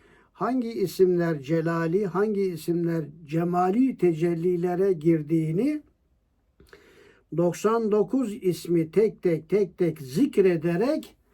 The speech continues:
e, o taksimatı orada yapmıştık. Oraya havale ediyorum. Evet, bu on beş ayette celali tecellisinden bahsediliyor. Önce cemal,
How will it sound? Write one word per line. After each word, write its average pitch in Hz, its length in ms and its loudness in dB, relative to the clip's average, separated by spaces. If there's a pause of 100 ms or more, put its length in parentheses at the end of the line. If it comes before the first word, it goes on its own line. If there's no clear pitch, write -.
(340)
e, 170 200 -2
o 214 240 -4
taksimatı 190 760 4
orada 190 480 0
yapmıştık. 190 720 0
Oraya 180 360 0
havale 170 720 -2
ediyorum. 156 640 0 (600)
Evet, 196 400 2
bu 233 460 0 (520)
on 208 280 0
beş 165 300 0
ayette 160 880 0 (520)
celali 196 920 0
tecellisinden 160 1200 -2
bahsediliyor. 156 840 -2 (500)
Önce 190 440 4
cemal, 185 580 0